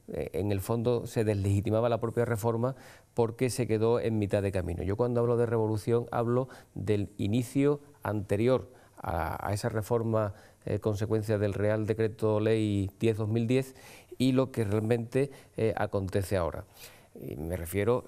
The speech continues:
a la si-, la, la si-, situación comparativa de lo que era el Estatuto de los Trabajadores anterior a dos mil diez y lo que, eh,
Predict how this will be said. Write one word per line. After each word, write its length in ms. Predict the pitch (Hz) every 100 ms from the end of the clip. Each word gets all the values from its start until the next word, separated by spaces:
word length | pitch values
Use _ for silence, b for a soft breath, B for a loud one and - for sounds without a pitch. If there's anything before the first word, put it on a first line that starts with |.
| -
a 40 |
la 100 | 101
si-, 320 | - - 92 -
la, 260 | 95 90
la 180 | - 95
si-, 260 | 90 - 95
situación 440 | - 95 92 113
comparativa 680 | 113 107 110 104 135 131 92
de 160 | 80 87
lo 100 | 85
que 120 | 92
era 200 | 104 98
el 80 | 104
Estatuto 440 | 95 98 110 110
de 40 | 107
los 80 |
Trabajadores 380 | 104 107 113 117 -
anterior 580 | 107 104 90 98 117 107
a 60 |
dos 160 | 92 92
mil 180 | 110 113
diez 240 | 120 131 B B _
y 120 | - 113
lo 200 | 120 120
que, 220 | 131 135 B B -
eh, 400 | 90 92 80